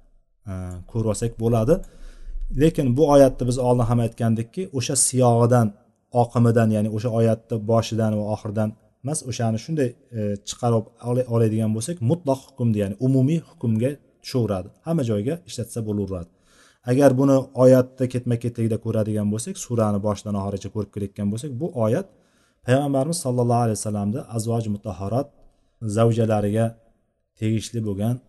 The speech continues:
oyat ekanligini ko'ramiz. Bu yerda aytyaptiki, uylaringizda, uylaringizda Allohning oyatlari oya-, Allohning oyatlari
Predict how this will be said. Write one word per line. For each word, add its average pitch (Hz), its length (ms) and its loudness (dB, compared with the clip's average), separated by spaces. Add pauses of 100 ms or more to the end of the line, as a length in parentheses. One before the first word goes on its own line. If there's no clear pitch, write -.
(340)
oyat 120 300 2
ekanligini 101 540 -6
ko'ramiz. 90 400 -6 (1000)
Bu 131 40 4
yerda 165 200 10
aytyaptiki, 165 460 6
uylaringizda, 151 840 4 (1000)
uylaringizda 131 840 2 (240)
Allohning 139 720 0 (100)
oyatlari 120 800 4 (1300)
oya-, 131 360 6
Allohning 131 480 0
oyatlari 123 720 4